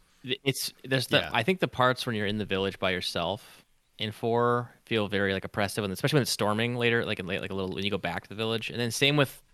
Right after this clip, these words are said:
Speaker 1: obviously some of the
Speaker 2: Mm-hmm.
Speaker 1: most infamous enemies, Regenerators. Just, there's just, I think there's a lot of parts where you're, like, that do have a really oppressive, scary feel to them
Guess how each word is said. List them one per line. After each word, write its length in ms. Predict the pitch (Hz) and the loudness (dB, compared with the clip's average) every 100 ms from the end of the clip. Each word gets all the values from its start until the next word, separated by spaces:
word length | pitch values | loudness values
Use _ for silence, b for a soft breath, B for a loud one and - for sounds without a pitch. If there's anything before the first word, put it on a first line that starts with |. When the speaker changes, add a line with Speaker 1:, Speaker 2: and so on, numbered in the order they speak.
| _ - | _ -2
Speaker 1:
obviously 380 | 110 110 - 107 | 2 2 0 -2
some 120 | 104 | -2
of 60 | 101 | 0
the 40 | |
Speaker 2:
Mm-hmm. 80 | 95 | 0
Speaker 1:
most 120 | 92 | 0
infamous 300 | 98 - 92 | -2 -4 -4
enemies, 240 | 92 90 78 | -4 -6 -8
Regenerators. 480 | 90 92 92 95 | -6 -4 -4 -4
Just, 160 | - 160 | -4 0
there's 120 | 185 | 0
just, 140 | - - | 0 -2
I 120 | 156 | 0
think 140 | 233 | 0
there's 140 | 226 147 | 0 2
a 40 | |
lot 80 | 151 | 2
of 180 | 104 - | 0 -6
parts 320 | - 131 - | 2 2 2
where 80 | 113 | -2
you're, 140 | 104 | -2
like, 300 | 98 92 - b b b | -2 -2 -4 b b b
that 220 | 113 92 | 0 2
do 320 | 107 113 113 | 2 4 2
have 220 | 98 107 101 | 0 0 0
a 60 | |
really 180 | 98 98 | 0 0
oppressive, 400 | 87 98 95 90 | 0 -2 -2 -6
scary 280 | - 92 78 | -8 -8 -8
feel 280 | - 92 87 | -6 -6 -6
to 120 | - | -6
them 360 | 76 69 62 | -6 -6 -8